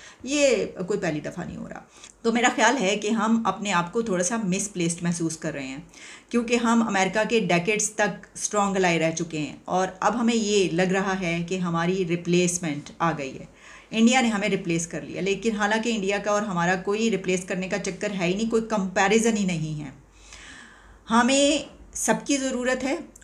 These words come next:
उनको किसी की ज़रूरत नहीं है और सबको उनकी ज़रूरत है। जो agreements हुए हैं, जो contracts ये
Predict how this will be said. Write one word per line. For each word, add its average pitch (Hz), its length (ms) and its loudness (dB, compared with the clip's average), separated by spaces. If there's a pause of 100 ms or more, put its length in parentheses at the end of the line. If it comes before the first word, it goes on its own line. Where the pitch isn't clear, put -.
उनको 226 360 -2
किसी 254 320 0
की 277 140 2
ज़रूरत 240 420 0
नहीं 240 140 4
है 269 60 0
और 269 100 0
सबको 269 420 -2
उनकी 202 280 0
ज़रूरत 156 440 -2
है। - 320 -14
जो 208 180 2
agreements 247 600 0
हुए 208 120 -2
हैं, 247 140 0
जो 233 100 0
contracts 220 540 0
ये 196 340 0